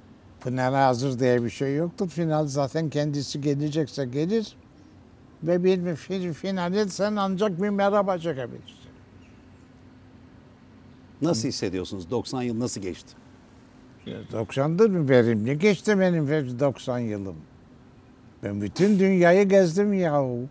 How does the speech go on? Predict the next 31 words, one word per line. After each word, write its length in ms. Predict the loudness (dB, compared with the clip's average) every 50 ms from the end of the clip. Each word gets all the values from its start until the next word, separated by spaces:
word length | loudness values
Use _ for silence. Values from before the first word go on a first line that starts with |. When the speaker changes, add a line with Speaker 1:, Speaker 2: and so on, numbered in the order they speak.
| -14 -20 -20 -20 -20 -20 -20 -20 -20 -20 -16 -4 0
Speaker 1:
Yani 260 | 2 4 4 4 4
gitmediğim 560 | 4 2 2 2 2 2 4 6 6 6 6
iki 220 | 4 4 4 2 4
tane 260 | 6 4 4 6 6
yer 200 | 6 6 6 6
var 320 | 6 6 6 6 4 4
dünyada. 520 | 2 2 4 4 4 4 4 2 0 -2 -2 -6 -20 -20 -20 -20 -20 -20 -20 -20 -20 -18 -6 2 2
Bir 80 | 4
tanesi 420 | 6 6 4 6 6 4 8 8 10
Arjantin, 680 | 10 10 8 6 4 2 2 0 2 0 0 0 -2 -8 -12 -20 -20 -20 -20 -20 -20 -18 -6 0 0
bir 80 | 2
tanesi 540 | 4 4 2 2 2 0 0 0 0 2 4
Brezilya, 680 | 6 6 6 6 4 2 2 2 2 0 0 0 -2 -8 -10 -16 -20 -20 -20 -20 -20 -20 -20 -20 -20 -12 -2 0
bir 80 | 0 2
tanesi 480 | 4 4 2 4 2 0 -2 0 4
de 60 | 6
al 160 | 8 8 8 8
orada 320 | 6 4 4 4 4 4
gene 260 | 4 4 2 4 4 4
oralarda 640 | 4 4 4 4 4 4 2 0 0 -2 -2 0 2
bir 60 | 4
yerde. 400 | 4 4 4 2 0 -2 -4 -8 -8 -12 -20 -20 -20 -18 -8 -6
Speaker 2:
Pişman 320 | -6 -6 -4 -2 0 4
mısın? 140 | 8 10 10 10
Speaker 1:
Güney 320 | 10 8 8 6 6 4
Amerika 760 | 4 4 4 4 4 6 6 6 4 6 4 6 6 4 2 -2 -10 -20 -20 -10 0
hariç 400 | 4 6 8 10 10 8 8 6 0 -8 -6
bütün 440 | -2 -2 -2 0 2 0 0 2 2
dünyayı 400 | 2 4 6 6 6 6 6 4
gezdim 340 | 2 0 0 -2 -4 -6 -8
abi. 80 | -8